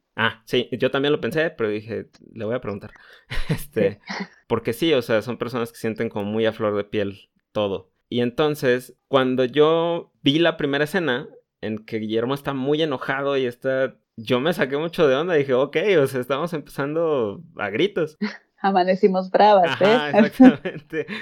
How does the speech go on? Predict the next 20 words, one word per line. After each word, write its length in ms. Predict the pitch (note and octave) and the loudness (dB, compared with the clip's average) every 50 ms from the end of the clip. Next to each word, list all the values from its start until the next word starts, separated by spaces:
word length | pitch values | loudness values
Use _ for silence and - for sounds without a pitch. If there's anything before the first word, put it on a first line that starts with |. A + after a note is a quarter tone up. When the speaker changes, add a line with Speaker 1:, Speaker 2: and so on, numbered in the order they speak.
| G3 E3 - _ _ - | -12 -16 -20 _ _ -6
Speaker 1:
Y 120 | - B2+ | -2 0
entonces, 720 | D3 D3+ D3 D3 D3 D#3+ D#3 D#3 D3+ - C#3+ C3 C#3+ D#3 - - _ _ _ _ _ _ | 0 0 0 -2 -2 -2 -2 -2 0 0 0 0 0 -2 -8 -18 _ _ _ _ _ _
eh, 640 | - A2+ C3 C3 C3 C3 B2+ B2 B2 A#2+ A2+ - - _ _ _ _ _ _ _ _ _ - | -2 -2 0 0 0 0 0 0 0 -2 -2 -4 -6 _ _ _ _ _ _ _ _ _ -8
digo, 540 | A#2 B2 B2+ B2+ B2+ B2+ B2 - - _ _ _ | -4 -2 0 2 2 2 2 0 -4 _ _ _
"Ok, 200 | - B2 A#2+ - B2+ G#2+ - - - | -6 -4 -2 -2 -2 -2 -2 -4 -4
este, 720 | - A2+ A#2 A2+ - _ - A2+ G#2+ G#2 G#2 - - _ _ _ _ _ | -4 -2 -4 -4 -6 _ -2 0 0 0 -2 -4 -6 _ _ _ _ _
ya 220 | - A#2+ C3 B2+ | -4 -2 -2 0
que 100 | B2+ D3 | 0 0
voy 480 | C3+ B2+ B2+ C3 B2+ B2+ B2 A2 - - - | 0 2 2 2 2 2 0 -2 -6 -8 -6
avanzando 760 | - G#2 G#2+ G#2 A2+ - D#3+ D#3 E3+ F3 F3 E3+ E3 E3 D#3+ | -4 -4 -4 -4 -4 -4 -4 -4 -4 -4 -4 -2 0 0 0
y, 160 | B2+ A#2 - - | 0 -2 -4 -8
y 320 | - G2+ G#2+ G2+ F#2+ G2 | -8 -8 -8 -6 -4 -4
ok, 180 | G#2+ A2+ - - C3 C3 B2 | -4 -4 -2 -2 -2 0 0
ya 80 | A2 G#2+ | -2 -4
entiendo 440 | G#2+ G#2+ - A#2 A2+ A2 A2 A2 - | -4 -4 -4 -4 -4 -4 -6 -6 -6
qué, 320 | - G#2 G#2 G2+ F#2 - - | -6 -4 -4 -6 -8 -8 -8
qué 80 | - | -6
onda 220 | A2+ A2 G#2 G#2+ - | -6 -4 -4 -6 -6
con 180 | - G2+ G2+ | -8 -8 -8
Guillermo". 460 | G2+ A2+ C3 C#3+ C#3 C3 C3 E3 - | -6 -2 0 0 0 0 -2 -8 -8